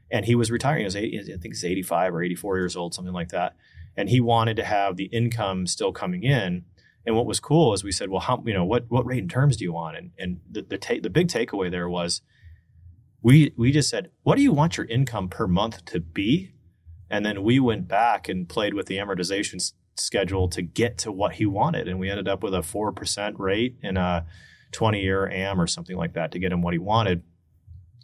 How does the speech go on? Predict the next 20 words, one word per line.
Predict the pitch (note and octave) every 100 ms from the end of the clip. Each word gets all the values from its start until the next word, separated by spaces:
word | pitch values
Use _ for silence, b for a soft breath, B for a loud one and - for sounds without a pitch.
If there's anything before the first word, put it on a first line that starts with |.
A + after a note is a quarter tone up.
| -
And | A#2+ A2
then | G#2+ G#2
that | A#2 D#3
property, | - G#2+ F#2+ F#2+ F#2+ G#2+ A2+ B B B B B
super | - - - F3+ E3 D#3
fun | - A#2 A2 A2
property, | G2+ F#2 G2 F#2 F#2+ A2+
um, | - G2 G2 G2 F#2+ F#2 - _ -
tiny. | - D3+ G#2 F2+ A2+ -
<laughs> | - -
It | -
was, | B2 A2+
like, | G2+
a | G2+
hundred | C#3 C3 G#2+
and |
thirty | F#2+ C3 A2
units | - D3 A2 G#2+ -
in, | F#2+
uh, | F#2+ F2